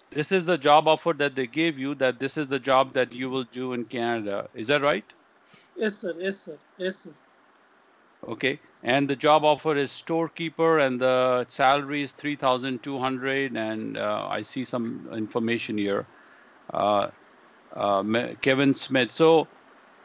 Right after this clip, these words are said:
Speaker 1: so the person, I see some signature also as well. So the, so the person who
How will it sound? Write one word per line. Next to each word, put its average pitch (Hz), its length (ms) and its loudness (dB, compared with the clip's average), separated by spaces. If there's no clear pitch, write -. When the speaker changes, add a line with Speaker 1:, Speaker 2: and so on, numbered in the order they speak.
Speaker 1:
so 160 260 4
the 147 140 2
person, 190 720 2
I 127 160 -6
see 156 200 0
some 123 400 0
signature 135 580 2
also 123 320 2
as 113 160 2
well. 117 240 2
So - 180 0
the, 151 140 4
so 160 180 -2
the 165 100 2
person 208 580 2
who 170 500 2